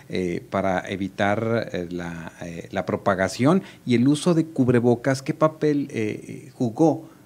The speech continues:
eh, también para entenderlo nosotros como ciudadanos? Este, eh, empezábamos de la nada a observar a alguna persona, alguna otra persona ahí en la calle, en el centro comercial,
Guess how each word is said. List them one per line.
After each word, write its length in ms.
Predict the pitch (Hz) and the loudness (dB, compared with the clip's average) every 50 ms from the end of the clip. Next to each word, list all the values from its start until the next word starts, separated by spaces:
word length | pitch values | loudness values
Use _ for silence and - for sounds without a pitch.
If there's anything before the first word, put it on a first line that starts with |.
| - _ - | -20 _ -16
eh, 340 | - - 104 101 101 - - - | -10 -6 -6 -4 -6 -6 -8 -4
también 300 | - 113 110 117 120 117 | -4 -2 -2 0 -2 0
para 180 | 117 156 147 143 | 0 0 0 0
entenderlo 680 | 127 117 - 123 107 104 101 117 139 175 190 214 185 151 | -2 -4 -4 -6 -6 -2 -2 -2 -2 0 2 2 2 4
nosotros 500 | 139 117 - 131 131 135 156 147 139 131 | 2 2 0 -2 -2 0 0 -2 -2 -2
como 220 | - 135 127 117 | -4 -2 -2 -2
ciudadanos? 640 | - - 117 113 107 107 104 107 117 151 180 180 - - - - - - - - | -2 -2 -2 -2 0 -2 -2 -2 -2 -4 -4 -4 -8 -14 -20 -20 -20 -20 -16 -8
Este, 880 | - 95 92 90 - - - - 101 95 95 92 90 - - 95 95 92 | -6 -6 -6 -6 -8 -8 -4 -2 0 0 0 -2 -4 -4 -6 -6 -4 -4
eh, 40 | 95 | -6
empezábamos 640 | 95 95 98 107 - - 120 127 135 135 139 120 | -6 -6 -6 -6 -2 -2 0 0 2 0 0 0
de 100 | 117 110 | 0 -2
la 120 | 107 107 | -2 -2
nada 280 | 107 110 110 120 123 127 | -2 -2 -2 -2 -2 -2
a 20 | |
observar 460 | 123 104 - - 117 107 107 110 113 120 | -2 -4 -6 -8 -6 -4 -2 -2 -2 -2
a 40 | |
alguna 340 | 117 117 117 117 117 113 113 | -2 -2 -2 -2 -2 -2 -2
persona, 580 | - 110 107 104 - 127 127 127 123 123 123 120 | -4 -4 -4 -4 -4 -4 -2 -2 -2 -2 -2 -2
alguna 320 | 117 110 113 113 117 113 | -4 -4 -4 -4 -4 -6
otra 200 | 110 - 110 - | -6 -6 -8 -6
persona 440 | - 113 107 - 120 117 117 120 117 | -4 -6 -6 -6 -8 -8 -6 -6 -6
ahí 160 | 113 113 117 | -6 -6 -6
en 100 | 110 110 | -8 -8
la 100 | 110 110 | -10 -12
calle, 440 | - - - 120 123 123 123 120 120 | -12 -10 -10 -8 -6 -4 -4 -2 -2
en 100 | 117 117 | -2 -4
el 60 | 107 - | -4 -4
centro 320 | - 113 104 - 110 - | -6 -8 -6 -6 -10 -8
comercial, 800 | - 113 107 110 107 110 - 127 123 120 120 120 120 120 113 | -8 -8 -8 -8 -8 -8 -8 -6 -6 -4 -4 -4 -4 -4 -4